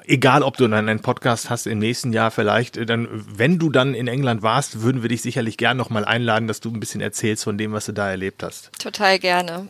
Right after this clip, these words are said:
Speaker 2: Ähm,
Speaker 1: Ja.
Speaker 2: ich hab mich eh gefreut, dass ihr jetzt, äh, gefragt habt, auch weil das Thema halt einfach wichtig ist und, ähm,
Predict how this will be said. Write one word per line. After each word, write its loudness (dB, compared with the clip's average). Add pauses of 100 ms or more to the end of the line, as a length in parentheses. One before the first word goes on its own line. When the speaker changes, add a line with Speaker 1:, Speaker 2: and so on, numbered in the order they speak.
(100)
Speaker 2:
Ähm, 2
Speaker 1:
Ja. -6
Speaker 2:
ich -8
hab 2
mich -6
eh 4
gefreut, -2
dass -6
ihr -2
jetzt, -6
äh, 0
gefragt -2
habt, -4
auch -6
weil -2
das -6
Thema -2
halt -4
einfach -10
wichtig -4
ist -6
und, -10
ähm, -8